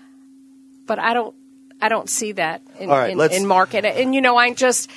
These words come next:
Speaker 1: I,
Speaker 2: And
Speaker 1: I understand.
Speaker 2: I like
Speaker 1: I,
Speaker 2: Mark.
Speaker 1: I do too. And let me tell you something. When he got hired here, I was so excited to welcome him on board.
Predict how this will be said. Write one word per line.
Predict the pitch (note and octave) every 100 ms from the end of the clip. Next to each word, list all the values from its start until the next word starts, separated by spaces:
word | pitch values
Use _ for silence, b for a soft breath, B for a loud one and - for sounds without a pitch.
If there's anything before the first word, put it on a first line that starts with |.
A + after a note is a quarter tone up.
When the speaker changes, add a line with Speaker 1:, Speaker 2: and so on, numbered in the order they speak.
| B B
Speaker 1:
I, | - A3
Speaker 2:
And | -
Speaker 1:
I | A3+
understand. | A#3+ D4 D#4+ - C4 B3 A#3+ B B
Speaker 2:
I | C#3+
like | C#3+ C#3
Speaker 1:
I, |
Speaker 2:
Mark. | B2 A2 - - -
Speaker 1:
I | B3
do | C4 B3+
too. | A#3+ G3
And | E3+
let | B3+
me | D4
tell | B3
you | A3
something. | G#3+ -
When | F#3 G3
he | D4
got | C#4 G#3+
hired | B3 B3 A#3+
here, | A3 A#3+ A3+
I | - A3+
was | A3+ F#3+
so | - - - B3+ A#3+ A#3 A#3
excited | - - - G3+ F#3+ F3
to | F3
welcome | F3 F3 F3 F#3
him | F#3 E3+
on | D#3+ E3+
board. | F3 D3+